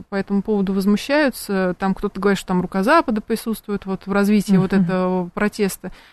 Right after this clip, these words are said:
Speaker 1: Но, честно сказать, тут и Запад не нужен. Как бы, правительство Нигерии <laughs> сделало всё своими руками, грубо говоря, да, то есть, э, надо повышать социальный уровень, э, населения и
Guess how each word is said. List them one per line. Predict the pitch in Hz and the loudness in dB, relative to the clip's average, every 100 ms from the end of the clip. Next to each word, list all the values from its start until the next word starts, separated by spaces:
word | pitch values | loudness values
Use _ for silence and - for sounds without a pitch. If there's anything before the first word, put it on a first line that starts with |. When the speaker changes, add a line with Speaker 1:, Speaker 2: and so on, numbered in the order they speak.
| _ _ - | _ _ 2
Speaker 1:
Но, | 247 247 | 4 4
честно | - 262 240 | 2 2 2
сказать, | - 254 240 - - | 2 2 2 0 -12
тут | 240 247 | -6 0
и | |
Запад | 269 233 - | 0 0 0
не | 202 | 2
нужен. | 208 185 175 170 - - 190 | 4 2 -2 -4 -4 -6 -8
Как | 196 185 | -6 -6
бы, | 180 180 - 110 - - - _ | -8 -12 -12 -14 -12 -14 -16 _
правительство | 214 226 214 - - - 196 190 190 | 0 0 0 -4 -18 -8 -4 -2 2
Нигерии | 202 226 233 226 | 4 4 4 2
<laughs> | |
сделало | - 220 208 | 2 0 0
всё | 202 | -10
своими | - 226 202 | -2 0 0
руками, | 196 - 294 226 185 | -2 -2 0 2 2
грубо | 185 185 | -2 -4
говоря, | 190 185 | -4 -2
да, | 202 | -2
то | 226 180 | -2 -4
есть, | 170 - | -6 -8
э, | 185 180 180 | -6 -4 0
надо | 233 240 | 0 0
повышать | 220 208 - | -6 -6 -6
социальный | - - 214 196 190 185 180 | -8 -6 -2 0 0 0 -2
уровень, | 196 214 190 180 175 | -2 0 0 -2 -2
э, | 185 | -4
населения | 185 185 196 233 262 185 175 - | -2 -2 -2 0 2 2 -2 -2
и | 185 185 180 | 0 -2 -4